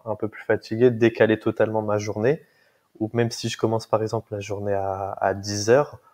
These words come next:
en France, il y a encore que, il y a que sept heures. Et par exemple, et du coup, je la décale sur le, je peux travailler, par exemple, jusque vingt heures et il sera dix-sept heures. En fait, je peux faire une journée française, mais en décalé.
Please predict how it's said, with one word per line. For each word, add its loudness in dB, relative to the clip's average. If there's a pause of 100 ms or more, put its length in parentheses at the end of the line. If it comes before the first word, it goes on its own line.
en -4
France, 0
il -8
y -4
a -6
encore -6
que, 0
il -6
y -4
a -8
que -4
sept -4
heures. 2 (500)
Et -2
par 2
exemple, -4
et 0
du -12
coup, -6
je -6
la 6
décale 0
sur -4
le, -4 (440)
je -20
peux -2
travailler, 0
par -2
exemple, -2
jusque -14
vingt -2
heures 6
et 6
il 0
sera -2
dix-sept -4
heures. -2 (260)
En -16
fait, -4
je -20
peux -4
faire -2
une -4
journée -2
française, -2
mais -6
en -4
décalé. -4